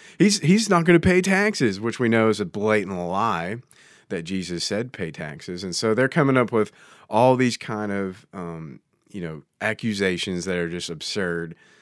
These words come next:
to get Pilate to, to execute him because it wasn't their, in, in their authority to do so. And you put the other gospel accounts together, and Pilate realizes Jesus was innocent and that they're,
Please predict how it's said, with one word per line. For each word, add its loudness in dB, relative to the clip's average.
to -8
get -6
Pilate -6
to, -8
to -10
execute -4
him -14
because -8
it -6
wasn't -8
their, -6
in, -10
in -10
their -10
authority -10
to -20
do -12
so. -16
And -6
you -6
put -6
the -4
other -2
gospel -4
accounts -6
together, 0
and -2
Pilate 4
realizes 2
Jesus -4
was 2
innocent 2
and -6
that -6
they're, -6